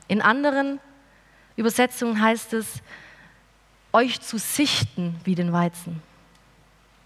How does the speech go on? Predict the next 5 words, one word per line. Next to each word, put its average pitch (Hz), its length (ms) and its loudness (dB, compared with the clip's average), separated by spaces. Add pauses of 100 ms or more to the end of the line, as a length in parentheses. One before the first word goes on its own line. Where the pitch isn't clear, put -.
(1400)
Sichten, 311 680 0
das 254 140 -4
ist 202 160 -6
ein 240 160 0
Arbeitsschritt 262 840 2